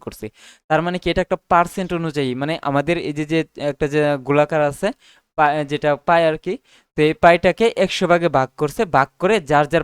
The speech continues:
পার্সেন্ট অনুযায়ী ভাগ করে দিয়ে দিছে যে তোমার জায়গায় এত পার্সেন্ট, মানে তুমি এত পার্সেন্ট প্রোডাক্ট, তোমার প্রোডাক্ট এত পার্সেন্ট, যার যার মতো করে কিন্তু জায়গাটা দিয়ে দিছে। তো এটা আমরা এখানে তৈরি করতে পারবো। তৈরি করার পর আমি এক কাজ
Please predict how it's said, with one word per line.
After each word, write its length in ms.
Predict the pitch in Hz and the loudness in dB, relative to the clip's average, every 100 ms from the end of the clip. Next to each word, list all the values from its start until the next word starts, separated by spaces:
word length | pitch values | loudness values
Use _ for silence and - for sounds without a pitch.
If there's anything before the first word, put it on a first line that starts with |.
| - | 2
পার্সেন্ট 340 | 151 147 170 156 156 | 2 2 -6 -4 -4
অনুযায়ী 280 | 147 165 147 | -2 -2 0
ভাগ 100 | 135 - 160 | -4 -4 -6
করে 120 | 165 139 | -4 -4
দিয়ে 120 | 147 139 | -4 -4
দিছে 180 | - 127 | -8 -8
যে 60 | 123 151 | -6 -6
তোমার 200 | 147 135 | -6 -4
জায়গায় 200 | 143 143 143 | -4 -4 -4
এত 80 | 139 | -4
পার্সেন্ট, 260 | 139 - 220 208 | -4 -6 -8 -8
মানে 120 | 143 151 | -8 -8
তুমি 140 | 143 139 | -6 -6
এত 60 | 143 | -4
পার্সেন্ট 320 | 143 - 151 143 _ - _ - | -6 -4 -8 -8 _ -20 _ -4
প্রোডাক্ট, 300 | 156 175 214 - | 2 2 0 -6
তোমার 180 | 156 147 | -4 -4
প্রোডাক্ট 240 | 151 143 - 151 | -2 -4 -4 -10
এত 60 | 151 | -8
পার্সেন্ট, 280 | 151 226 247 165 | -8 -8 -8 -2
যার 120 | 151 143 | -2 0
যার 120 | 151 147 | -4 -4
মতো 140 | 143 160 | -6 -6
করে 120 | 170 156 | -6 -8
কিন্তু 180 | 147 277 - 139 | -8 -10 -8 -6
জায়গাটা 280 | 123 131 131 | -6 -6 -6
দিয়ে 120 | 131 131 | -6 -4
দিছে। 220 | 117 - 92 _ - _ _ | -6 -10 -18 _ -20 _ _
তো 60 | 165 165 | 2 2
এটা 140 | 247 262 160 | 2 -2 -2
আমরা 180 | 160 202 156 | 0 0 0
এখানে 200 | 165 160 190 | -2 -2 0
তৈরি 140 | 175 170 | 0 -2
করতে 180 | - 156 | -2 0
পারবো। 180 | 156 196 - | 2 0 0
তৈরি 140 | 214 208 | -4 0
করার 160 | 202 196 | 0 2
পর 80 | 208 165 | 0 0
আমি 100 | 170 | -2
এক 60 | - | -2
কাজ 100 | 175 | -4